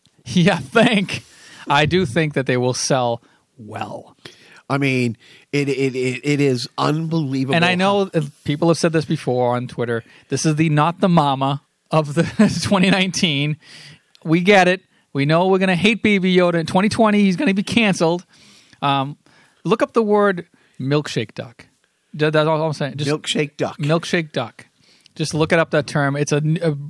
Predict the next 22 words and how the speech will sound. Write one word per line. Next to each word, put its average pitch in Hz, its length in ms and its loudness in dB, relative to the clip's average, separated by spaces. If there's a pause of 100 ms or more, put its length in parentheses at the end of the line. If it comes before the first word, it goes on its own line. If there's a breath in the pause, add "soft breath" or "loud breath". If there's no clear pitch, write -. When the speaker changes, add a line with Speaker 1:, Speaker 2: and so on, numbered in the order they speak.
Speaker 1:
a, 139 160 2
a 131 40 -10
kind 165 380 -2
of 165 80 0
a 165 60 2
new 160 260 0
term. 131 540 -2 (480 loud breath)
I'll 127 120 -2
just 127 160 -8
leave 139 220 0
that 123 320 -2
with 127 220 -4
you 120 140 0
to - 120 -8
look 117 260 -6
up. 113 180 -6 (440 soft breath)
But, 123 260 -2
um, 117 640 -4 (200)
that's, 156 340 0 (180 soft breath)
yeah, 131 120 -2
we, 147 160 -4
we, 160 240 -2